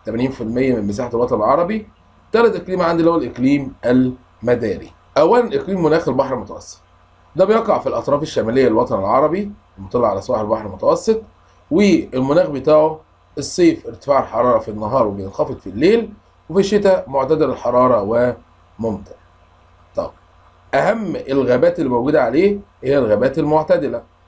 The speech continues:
الغابات دي بتنتشر فوق منحدرات الجبال اللي هي فيها مطر زي جبال أطلس وجبال الشام وشمال العراق. أهم الأشجار شجرة اسمها الأرز اللي هي بتتخذها لبنان شعارًا لها،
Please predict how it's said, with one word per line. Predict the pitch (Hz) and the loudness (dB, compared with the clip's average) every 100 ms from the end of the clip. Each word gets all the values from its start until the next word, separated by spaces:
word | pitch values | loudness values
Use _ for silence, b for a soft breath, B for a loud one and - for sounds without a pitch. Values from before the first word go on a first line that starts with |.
| _ _ - | _ _ -4
الغابات | 165 180 202 220 | 0 2 2 2
دي | 170 208 214 | 2 2 2
بتنتشر | 147 143 139 175 165 135 | 0 -2 -2 0 -2 -2
فوق | - 147 | -2 -2
منحدرات | 131 - 120 127 147 | -2 -4 0 0 0
الجبال | 120 107 120 147 | -4 -2 2 2
اللي | 135 110 123 | 0 -2 -4
هي | |
فيها | 120 120 | -2 -2
مطر | 120 165 208 208 - _ _ | 0 0 0 -2 -8 _ _
زي | 131 127 | -2 -2
جبال | 117 117 | 0 -2
أطلس | 131 135 131 - - | -2 -2 -2 -2 -10
وجبال | 90 98 | -12 -10
الشام | 98 - 135 160 170 120 | -10 -4 2 2 2 0
وشمال | 123 139 - - 117 | -2 -2 -6 -10 -8
العراق. | 117 95 90 - - - b b b - | -6 -8 -10 -16 -20 -20 b b b -2
أهم | 151 214 247 | 2 2 2
الأشجار | 220 143 127 151 190 196 - _ _ - | 0 -2 2 2 2 0 -10 _ _ -2
شجرة | 185 180 147 | 2 2 0
اسمها | 131 135 135 | -2 -2 -2
الأرز | - 151 170 135 | 0 0 0 -2
اللي | 117 | 0
هي | 143 | -2
بتتخذها | - - 117 147 131 | -2 -8 -4 -2 0
لبنان | 110 110 131 127 | 0 -2 0 0
شعارًا | - 110 131 113 | 0 2 4 4
لها، | 127 190 240 | 4 4 2